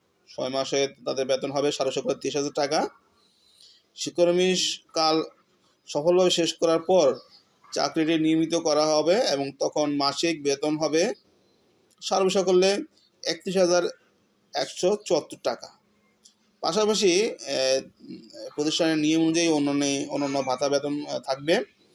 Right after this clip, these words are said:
যেমন প্রভিডেন্ট ফান্ড, গ্র্যাচুইটি, ইনসেন্টিভ, পারফরম্যান্স বোনাস, অন্যান্য থাকবে। আর যারা মহিলা আছেন তাদের মাতৃত্বকালীন বা পিতৃত্বকালীন ছুটির, মানে পুরুষদের বেলায় পিতৃত্বকালীন ছুটির পাশাপাশি কর্মীর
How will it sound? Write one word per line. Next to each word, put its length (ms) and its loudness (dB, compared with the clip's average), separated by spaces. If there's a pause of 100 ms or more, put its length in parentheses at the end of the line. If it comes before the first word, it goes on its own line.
(500)
যেমন 420 -2
প্রভিডেন্ট 440 -2
ফান্ড, 360 0
গ্র্যাচুইটি, 520 0
ইনসেন্টিভ, 540 -2 (380)
পারফরম্যান্স 460 -4
বোনাস, 480 -2 (1200)
অন্যান্য 300 2
থাকবে। 500 -4 (520)
আর 140 -2
যারা 180 4
মহিলা 300 4
আছেন 200 0
তাদের 240 0
মাতৃত্বকালীন 560 2
বা 420 2
পিতৃত্বকালীন 580 2
ছুটির, 460 0 (640)
মানে 120 -6
পুরুষদের 400 2
বেলায় 300 4
পিতৃত্বকালীন 560 -2
ছুটির 340 -2
পাশাপাশি 600 0
কর্মীর 420 0